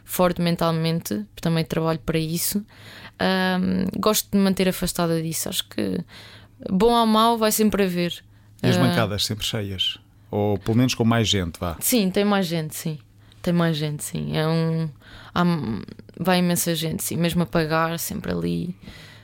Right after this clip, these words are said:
Speaker 1: Pois claro, há clubes com uma massa adepta mais efusiva.
Speaker 2: Uhum.
Speaker 1: O Arsenal é muito conhecido por ter uns adeptos muito fiéis.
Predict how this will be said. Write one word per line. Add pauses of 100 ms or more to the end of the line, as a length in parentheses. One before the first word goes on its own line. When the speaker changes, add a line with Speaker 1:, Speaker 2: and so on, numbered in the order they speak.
(160)
Speaker 1:
Pois
claro,
há
clubes
com
uma
massa
adepta
mais
efusiva.
Speaker 2:
Uhum.
Speaker 1:
O
Arsenal (500)
é
muito
conhecido
por
ter
uns
adeptos
muito
fiéis.